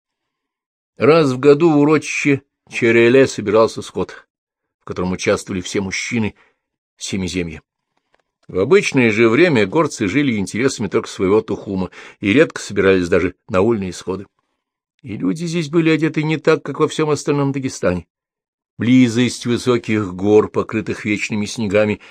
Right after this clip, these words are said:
и глетчерами, диктовала свою моду. Мужчины носили зимние бешметы на вате, поверх них ещё и ергаки, тулупы из краткошёрстных шкур,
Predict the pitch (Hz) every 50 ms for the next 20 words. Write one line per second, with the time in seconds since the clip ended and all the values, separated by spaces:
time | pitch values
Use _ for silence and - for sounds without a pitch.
0 | - _ 117 107 95 95 101 107 101 - - 104 101 98 95 - _ _ _ _
1 | _ _ _ 98 - - 110 95 95 92 87 - - 98 92 131 151 139 127 120
2 | 117 90 - _ _ _ _ _ _ _ _ _ _ _ _ _ _ _ _ _
3 | _ - 87 85 82 - - - - 190 185 151 117 104 98 90 - 110 98 98
4 | 92 82 95 107 98 95 95 95 92 95 90 - - - 101 92 - 95 92 92
5 | 92 95 104 113 110 - - 98 - _ _ _ _ _ _ _ _ - 92 95
6 | 95 92 - - 104 98 - - - - 107 98 98 101 104 104 107 107 104 101
7 | 92 107 104 98 - - - 123 123 113 98 - _ _ _ _ _ _ _ _
8 | _ _ _ _ _ _ _ _ _ _ - 139 135 127 135 131 107 - 117 110
9 | 104 - - - _ _ _ - 110 95 - - 113 101 - - 120 117 110 107
10 | - - 123 110 98 - - - - - 117 104 92